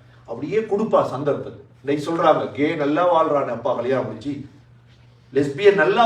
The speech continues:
வாழ்றாளே கல்யாணம்." அல்லாஹ் கொடுப்பான். அல்லாஹ் எப்படி கொடுத்தான்னு தெரியுமா? ஜிப்ரீல் அலைஹிஸ்ஸலாத்தை இஸ்ராஃபில் அலைஹிஸ்ஸலாத்து அல்லாஹ் நல்ல பசுந்தான பொடியனாக்கி அனுப்பினான். ஏன்னா அதான தேவை, ஆம்பளை பாவம், ஜிப்ரீல் அலைஹிஸ்ஸலாத்தையும் பாவத்துக்கு கூப்பிடுறது.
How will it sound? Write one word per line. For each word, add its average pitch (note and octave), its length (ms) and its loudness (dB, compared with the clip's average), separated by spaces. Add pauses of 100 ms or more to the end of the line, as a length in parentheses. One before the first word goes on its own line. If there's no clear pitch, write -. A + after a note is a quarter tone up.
வாழ்றாளே D#3 520 4
கல்யாணம்." C#3+ 440 2
அல்லாஹ் F3 240 2
கொடுப்பான். D#3 520 0
அல்லாஹ் E3+ 220 0
எப்படி G#3+ 100 0
கொடுத்தான்னு G3+ 300 4
தெரியுமா? G3+ 540 0 (720)
ஜிப்ரீல் E3 300 -4
அலைஹிஸ்ஸலாத்தை D#3 880 0 (420)
இஸ்ராஃபில் G3 600 4
அலைஹிஸ்ஸலாத்து D3+ 680 2
அல்லாஹ் C3 440 0 (300)
நல்ல E3+ 400 -6
பசுந்தான F3+ 680 0
பொடியனாக்கி D#3+ 640 -4
அனுப்பினான். C3 380 -6 (1500)
ஏன்னா B2+ 120 -4
அதான G3 300 6
தேவை, F#3 280 4
ஆம்பளை G3 380 6
பாவம், F#3+ 480 6 (120)
ஜிப்ரீல் - 20 -20
அலைஹிஸ்ஸலாத்தையும் G3 760 4
பாவத்துக்கு F#3 380 6
கூப்பிடுறது. - 380 -6